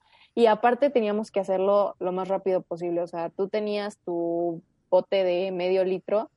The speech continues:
y tenías que servir treinta cajas en treinta segundos. Entonces, o sea, es-, está muy padre. O sea, me, eso, la gente que sabe de eso es,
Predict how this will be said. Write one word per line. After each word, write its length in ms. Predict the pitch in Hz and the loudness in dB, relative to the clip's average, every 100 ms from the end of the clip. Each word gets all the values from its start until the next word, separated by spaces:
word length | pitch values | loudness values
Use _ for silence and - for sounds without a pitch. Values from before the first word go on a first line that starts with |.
| _ _ - | _ _ -10
y 80 | |
tenías 300 | 185 196 202 | -4 -2 -2
que 120 | 220 220 | -2 0
servir 400 | 202 202 190 - | 2 2 0 0
treinta 340 | 202 208 214 | -2 0 0
cajas 380 | 190 190 196 196 | 0 -2 -4 -4
en 180 | 170 165 | -8 -6
treinta 320 | 175 180 175 | -6 -6 -6
segundos. 500 | 175 165 170 160 160 | -6 -6 -6 -8 -8
Entonces, 560 | 175 190 202 190 214 202 | -8 -4 -4 -2 -2 -2
o 180 | 196 185 | -4 -2
sea, 560 | 185 180 175 175 175 - | 0 0 0 0 -2 -2
es-, 180 | 202 - - | -2 -2 -8
está 320 | 214 - 233 | -6 -2 -2
muy 240 | 247 277 233 | 0 -2 0
padre. 300 | 208 208 220 | 0 0 0
O 40 | |
sea, 120 | 208 | -2
me, 200 | 190 185 - _ _ _ _ - | -4 -8 -10 _ _ _ _ -4
eso, 760 | 202 233 254 214 180 180 180 - - | 2 4 6 8 6 6 2 0 -4
la 140 | 190 | -4
gente 200 | 202 208 | -2 -4
que 100 | 196 | -4
sabe 260 | 196 190 185 | -2 2 2
de 80 | |
eso 180 | 185 202 | 0 -4
es, 240 | 185 - | -6 -8